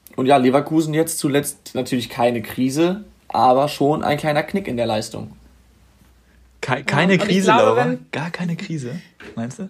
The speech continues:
Speaker 3: Nee, ich wollte dazu etwas sagen, nämlich zum Thema Krise. Also ich glaube, wenn sie jetzt gegen Dortmund verlieren, dann werden sie auch gegen Wolfsburg verlieren, ähm, würde ich mich festlegen, weil sie dann nämlich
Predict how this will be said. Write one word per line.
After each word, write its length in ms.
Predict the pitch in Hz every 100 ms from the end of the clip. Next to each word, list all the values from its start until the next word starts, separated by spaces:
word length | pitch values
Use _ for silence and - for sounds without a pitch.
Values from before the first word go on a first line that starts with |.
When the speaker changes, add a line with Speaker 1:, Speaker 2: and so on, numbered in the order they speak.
| -
Speaker 3:
Nee, 180 | 240 269
ich 220 | 247 233
wollte 180 | 247 254 240
dazu 120 | 240
etwas 220 | 208 214
sagen, 560 | 220 226 233 247 240 -
nämlich 200 | 196 208
zum 120 | 214
Thema 220 | 220 220 208
Krise. 380 | - 226 233
Also 140 | 196 196
ich 100 | 202
glaube, 240 | 226 220
wenn 160 | 220 233
sie 80 | 226
jetzt 280 | 220 220 -
gegen 240 | 220 214
Dortmund 420 | 208 226 269 254
verlieren, 300 | 247 233 233
dann 180 | 220 202
werden 240 | 196 214 226
sie 200 | 214 -
auch 280 | 190 202 -
gegen 260 | 202 202
Wolfsburg 420 | 175 208 - 240
verlieren, 460 | - 226 233 254 -
ähm, 400 | 190 190 190 - -
würde 200 | - 185
ich 60 | 220
mich 160 | 208
festlegen, 460 | - 226 - 233 226
weil 140 | 208
sie 80 | 180
dann 180 | 208 214
nämlich 480 | 214 202 202 -